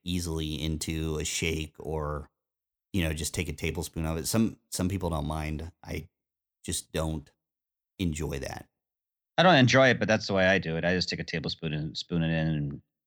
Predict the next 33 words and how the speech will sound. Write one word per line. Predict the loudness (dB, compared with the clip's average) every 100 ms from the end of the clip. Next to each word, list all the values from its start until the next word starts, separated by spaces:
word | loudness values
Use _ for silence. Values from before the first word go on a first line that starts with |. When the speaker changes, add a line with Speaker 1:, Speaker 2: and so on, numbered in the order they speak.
| _ _
Speaker 2:
shut | -4 -2
it | -2
Speaker 1:
Yeah, | -2
Speaker 2:
down. | 2
Speaker 1:
M | 2
C | 2 0
T | 2 4
oil, | 4 4
like, | 2 0
has | -2 0
no | 0 0
taste, | -2 -4 -2 -6 -8
you | 0
know, | 2
Speaker 2:
Yeah. | 2
Speaker 1:
that's | 0 0
why | -2
I |
kinda | 0 -2
like | 0 -2 -2
it | -6
to | -6
add | -2 -2 -2
it | -6
to | -8
shakes | -4 -4 -4 -6 -8
or |
something | -4 -4 -4
like | -4 -4
that. | -2 -2
It |
just, | -4
Speaker 2:
Yeah. | -6